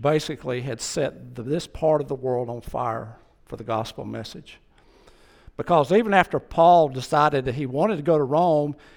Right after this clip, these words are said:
he also expressed in Romans his desire to go to Spain. So Paul was always looking outward. He was always looking for the next town to go to. So starting back in verse twenty-three,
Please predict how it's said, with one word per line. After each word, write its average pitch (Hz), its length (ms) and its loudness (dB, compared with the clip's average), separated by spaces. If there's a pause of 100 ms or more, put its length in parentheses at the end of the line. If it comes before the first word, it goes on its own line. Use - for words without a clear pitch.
(120)
he 147 140 -2
also 196 360 4
expressed 151 460 0
in 131 80 -6
Romans 151 320 0
his 147 100 -2
desire 156 360 0
to 156 120 -8
go 156 220 2
to 156 140 -8
Spain. 175 520 -8 (1040)
So 143 140 -4
Paul 208 300 6
was 156 100 2
always 185 400 6
looking 175 320 0
outward. 131 520 -2 (520)
He 151 80 -4
was 135 120 -2
always 165 360 4
looking 175 240 -2
for 160 100 -6
the 131 80 -4
next 151 300 -4
town 143 380 -2
to 120 60 -10
go 131 200 -6
to. 127 360 -10 (920)
So - 100 -8
starting 175 360 4
back 160 240 6
in 147 80 -4
verse 151 180 2
twenty-three, 131 720 -4